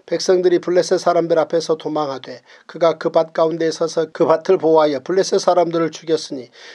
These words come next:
여호와께서 큰 구원으로 구원하심이었더라. 삼십 우두머리 중 세 사람이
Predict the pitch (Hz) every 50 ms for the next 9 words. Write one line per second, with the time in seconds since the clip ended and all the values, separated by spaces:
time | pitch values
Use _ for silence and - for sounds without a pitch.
0 | - _ - 160 170 175 175 175 170 - 170 - - 165 165 - - - 254 233
1 | 202 - - 180 175 170 170 165 175 170 156 - - 165 165 156 160 156 151 -
2 | - 147 139 131 123 _ - 139 - - - - _ - - - - _ - -
3 | - 233 220 196 - - 214 214 - - 170 160 160 185 185 185 180 165 165 151
4 | 165 160 160 151 - - 202 202 - - 185 180 170 156 143 135 123 120